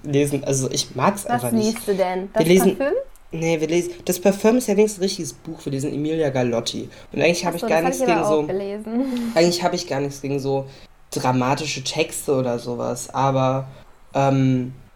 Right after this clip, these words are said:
Speaker 1: nee, ich komm da einfach nicht rein. Ich find die Story einfach nur richtig dumm. Ist irgend so ein Typ, der nicht über, äh, ein Mädchen drüber hinwegkommt, dem irgendwie hinterher rennt. Ähm, so, ich weiß auch, wie's endet, aber ich muss trotzdem einmal so ganz lesen.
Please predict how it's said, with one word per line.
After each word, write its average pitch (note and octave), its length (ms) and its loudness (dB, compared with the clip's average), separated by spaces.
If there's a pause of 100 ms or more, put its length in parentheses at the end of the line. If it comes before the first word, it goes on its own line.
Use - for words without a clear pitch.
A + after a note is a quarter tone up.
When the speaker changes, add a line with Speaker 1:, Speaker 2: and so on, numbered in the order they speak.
(120)
Speaker 1:
nee, C3+ 360 2
ich - 140 -6
komm F#3+ 160 4
da D#3+ 80 2
einfach D#3 200 -4
nicht C#3 200 -4
rein. D3 160 0
Ich - 120 -10
find C3+ 140 -6
die C3 60 -4
Story C3+ 280 0
einfach C3+ 180 -4
nur C3+ 160 0
richtig C#3+ 360 -2
dumm. C#3 180 2
Ist C3 120 0
irgend C3+ 140 0
so C3+ 60 0
ein C3 100 -4
Typ, C#3+ 220 -8
der C3+ 120 2
nicht C#3 200 2
über, B2 680 2
äh, - 540 -12
ein C3 320 4
Mädchen A#2+ 760 0
drüber B2+ 260 0
hinwegkommt, A#2+ 680 -2
dem A#2+ 120 0
irgendwie B2+ 200 0
hinterher B2+ 480 -2
rennt. C3 320 -2 (440)
Ähm, C3 560 2 (340)
so, C3+ 260 0
ich C3+ 120 2
weiß E3+ 200 4
auch, C3+ 100 -4
wie's C3 160 -6
endet, D#3+ 380 0
aber C3 420 0
ich B2 200 -8
muss C3+ 180 -4
trotzdem C3 340 -4
einmal B2 200 -2
so B2 120 -4
ganz C3+ 340 -2
lesen. C3 540 0